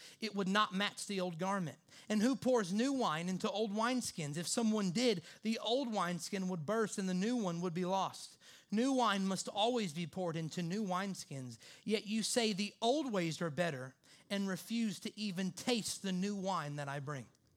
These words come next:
There's been a lot of things that we've changed, and I've heard statements like, "Well, it wasn't broke, so why'd you change it?" Right? The old wine tasted just fine.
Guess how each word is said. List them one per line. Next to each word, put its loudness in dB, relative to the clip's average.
There's -10
been -6
a -4
lot 2
of -10
things -2
that -2
we've -6
changed, -6
and -8
I've -8
heard -6
statements -10
like, -12
"Well, -10
it -20
wasn't -12
broke, -10
so -20
why'd -14
you -16
change -16
it?" -20
Right? -2
The -4
old 0
wine -2
tasted -6
just -10
fine. -8